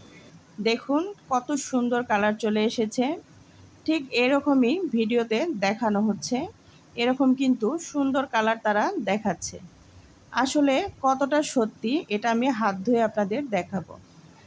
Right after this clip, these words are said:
Facebook বা YouTube-এ আমরা উপকারের জন্য আসি, কিছু শেখার জন্য, আর আপনারা যদি এভাবে ভুল ভিডিও তৈরি করে সবার মাঝে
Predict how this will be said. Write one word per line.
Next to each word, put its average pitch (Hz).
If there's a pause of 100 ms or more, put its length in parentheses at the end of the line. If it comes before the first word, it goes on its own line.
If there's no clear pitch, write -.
(720)
Facebook 277
বা 285 (160)
YouTube-এ 233 (1000)
আমরা 247 (100)
উপকারের 247
জন্য 247 (180)
আসি, 226
কিছু 226
শেখার 240
জন্য, 208 (580)
আর 220 (100)
আপনারা 233
যদি 226 (160)
এভাবে 214 (1200)
ভুল 247 (960)
ভিডিও 233
তৈরি 226
করে 220 (420)
সবার 220
মাঝে 226